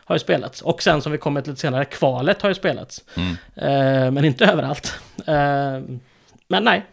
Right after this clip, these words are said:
Speaker 2: Nej, så att vi har liksom inga större,
Speaker 1: Inget
Speaker 2: eller
Speaker 1: att
Speaker 2: vi
Speaker 1: ta
Speaker 2: har
Speaker 1: på.
Speaker 2: inga internationella turneringar sedan det senaste världsmästerskapet då Argentina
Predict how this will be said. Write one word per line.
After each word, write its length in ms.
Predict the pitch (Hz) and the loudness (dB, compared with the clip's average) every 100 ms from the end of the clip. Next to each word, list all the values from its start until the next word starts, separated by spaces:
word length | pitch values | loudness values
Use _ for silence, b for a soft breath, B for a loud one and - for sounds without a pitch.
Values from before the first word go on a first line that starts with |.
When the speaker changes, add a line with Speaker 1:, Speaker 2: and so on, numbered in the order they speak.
| b b b b _ | b b b b _
Speaker 2:
Nej, 260 | 120 127 143 | 0 2 2
så 100 | 135 | 0
att 80 | |
vi 100 | 127 | 4
har 240 | 143 113 110 | 6 8 6
liksom 260 | 131 135 | 4 -4
inga 400 | 139 98 92 87 | -4 -2 -2 -2
större, 720 | 85 - 90 85 90 92 87 | -4 -2 -2 0 0 0 -2
Speaker 1:
Inget 120 | 92 214 | -2 0
Speaker 2:
eller 80 | |
Speaker 1:
att 60 | 120 | 2
Speaker 2:
vi 80 | 123 | 6
Speaker 1:
ta 60 | |
Speaker 2:
har 80 | 139 | 6
Speaker 1:
på. 100 | - | 6
Speaker 2:
inga 380 | 175 104 101 131 | 6 6 6 4
internationella 680 | 170 160 147 151 92 82 82 | 2 2 0 0 0 0 0
turneringar 600 | 95 87 78 80 80 80 | -2 -2 -2 -2 -4 -4
sedan 420 | - 85 78 80 | -2 -2 -2 -4
det 140 | 80 | -4
senaste 460 | 78 87 80 80 85 | -4 -6 -6 -8 -6
världsmästerskapet 840 | 90 85 85 71 73 - 80 107 | -4 -4 -6 -8 -10 -4 -4 -2
då 180 | 107 95 | 0 0
Argentina 520 | 92 95 87 87 85 | 0 -4 -4 -4 -4